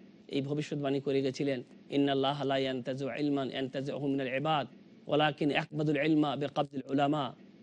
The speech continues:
বুখারী ও মুসলিম শরীফের হাদিস। রাসূল করিম সাল্লাল্লাহু আলাইহি ওয়াসাল্লাম বলছেন যে আল্লাহ তাআলা হঠাৎ করে জ্ঞানকে তুলে নেবেন না, তবে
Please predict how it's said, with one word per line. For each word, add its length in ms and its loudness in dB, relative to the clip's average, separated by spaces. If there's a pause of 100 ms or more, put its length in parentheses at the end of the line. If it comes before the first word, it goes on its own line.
বুখারী 300 0
ও 80 2
মুসলিম 320 -2
শরীফের 340 -2
হাদিস। 420 -2 (480)
রাসূল 360 2
করিম 380 2 (360)
সাল্লাল্লাহু 520 4
আলাইহি 200 4
ওয়াসাল্লাম 380 -2
বলছেন 440 0 (460)
যে 100 0
আল্লাহ 360 0
তাআলা 260 0
হঠাৎ 320 -2
করে 180 0
জ্ঞানকে 340 -2
তুলে 200 0
নেবেন 240 0
না, 220 -2 (640)
তবে 360 4